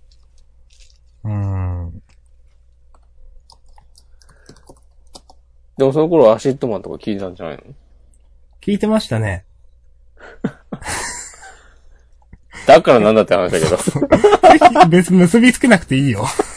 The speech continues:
Speaker 1: <laughs> なんでアシッドマン悪者にするんですか？
Speaker 2: うん。うん。いや、なんか、明日さん大木信夫性を内包してるかなと思って。
Speaker 1: <laughs> いやいやいや。え、待って、大木信夫はどういう存在なんですか？
Speaker 2: <laughs>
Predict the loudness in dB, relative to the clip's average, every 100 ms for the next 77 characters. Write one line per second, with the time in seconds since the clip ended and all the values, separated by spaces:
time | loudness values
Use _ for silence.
0 | -2 0 0 0 -2 -4 -16 -16 _ -6
1 | -2 0 -2 -2 -6 -4 -4 -2 -2 -2
2 | -2 -2 -2 -2 -4 -4 -6 -16 -20 -20
3 | -18 -18 -18 -20 _ _ -20 -20 -20 -20
4 | -20 -4 4 6 4 -2 _ _ _ _
5 | _ -14 -14 -16 -20 _ _ _ _ -10
6 | -6 -4 -2 -2 -4 0 0 0 -2 -2
7 | 0 0 0 -2 -6 -6 -6 -6 -6 -10
8 | -8 -8 -8 -12 -16 -20 -4 0 2 2
9 | 4 6 4 4 0 0 -6 -10 -8 -8
10 | -8 -10 -8 -4 -2 -2 0 -2 -2 -4
11 | -2 0 2 6 6 6 2 4 4 6
12 | 4 4 2 0 -2 -2 -2 -2 -4 -6
13 | -12 -12